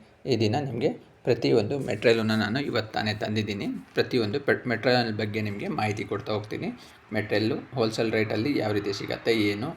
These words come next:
ಯಾವ ಮೆಟೀರಿಯಲನ್ನು ನಾವು ಯೂಸ್ ಮಾಡ್ತಾ ಇದ್ದೀವಿ ಅನ್ನೋದನ್ನು ಪ್ರತಿಯೊಂದನ್ನು ನಾನು ತಿಳಿಸ್ಕೊಡ್ತೀನಿ. ತುಂಬ ಜನ ಕೇಳ್ತಾ ಇದ್ರಿ, "ಸರ್, ಯಾವ ಮೆಟೀರಿಯಲ್ ಯೂಸ್ ಮಾಡ್ತೀರಾ? ಮೆಟೀರಿಯಲ್ ರೇಟ್ ಎಲ್ಲ ಹೇಗಿರುತ್ತೆ, ಏನು?" ಅಂತ ಕೇಳ್ತಾ ಇದ್ರಲ್ವಾ? ಪ್ರತಿಯೊಂದು ಮೆಟೀರಿಯಲ್ ರೇಟನ್ನು ನಾನು ಇಲ್ಲಿ ಒಂದೊಂದಾಗಿ ತಿಳಿಸ್ಕೊಡ್ತಾ ಬರ್ತೀನಿ, ನೋಡ್ಕೊತಾ ಬನ್ನಿ. ನೋಡಿರಿ,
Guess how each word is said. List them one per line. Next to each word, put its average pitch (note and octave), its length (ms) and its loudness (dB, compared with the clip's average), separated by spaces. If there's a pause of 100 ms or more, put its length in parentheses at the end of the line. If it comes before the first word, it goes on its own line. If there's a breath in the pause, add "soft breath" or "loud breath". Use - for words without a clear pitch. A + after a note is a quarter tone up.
(100)
ಯಾವ C3 160 -2
ಮೆಟೀರಿಯಲನ್ನು G#2+ 520 0
ನಾವು G2 200 0
ಯೂಸ್ G2 280 -4
ಮಾಡ್ತಾ G2 300 -4
ಇದ್ದೀವಿ G#2 360 -4 (340 loud breath)
ಅನ್ನೋದನ್ನು G2+ 480 -6
ಪ್ರತಿಯೊಂದನ್ನು G2+ 640 -2
ನಾನು G2+ 240 -6 (240)
ತಿಳಿಸ್ಕೊಡ್ತೀನಿ. G#2+ 600 -4
ತುಂಬ G#2+ 260 2
ಜನ G2+ 220 0
ಕೇಳ್ತಾ G2+ 340 -4
ಇದ್ರಿ, D3+ 360 -2 (280 loud breath)
"ಸರ್, A#2 180 6
ಯಾವ G#2 220 6
ಮೆಟೀರಿಯಲ್ G#2+ 440 2
ಯೂಸ್ G2 120 0
ಮಾಡ್ತೀರಾ? G2+ 360 0
ಮೆಟೀರಿಯಲ್ G#2 380 0
ರೇಟ್ G#2+ 200 2
ಎಲ್ಲ G#2 120 2
ಹೇಗಿರುತ್ತೆ, G#2+ 640 0
ಏನು?" G#2 240 0
ಅಂತ G2+ 180 -8
ಕೇಳ್ತಾ G#2+ 380 -6
ಇದ್ರಲ್ವಾ? G#2+ 600 -6 (260 loud breath)
ಪ್ರತಿಯೊಂದು A#2+ 480 2
ಮೆಟೀರಿಯಲ್ A2 360 0
ರೇಟನ್ನು G#2 340 -2
ನಾನು G2 220 -6
ಇಲ್ಲಿ G2 200 -2 (380 loud breath)
ಒಂದೊಂದಾಗಿ G#2+ 460 4
ತಿಳಿಸ್ಕೊಡ್ತಾ G#2+ 520 -4
ಬರ್ತೀನಿ, G#2+ 360 -4
ನೋಡ್ಕೊತಾ - 440 -4
ಬನ್ನಿ. - 280 -6
ನೋಡಿರಿ, G#2 280 -2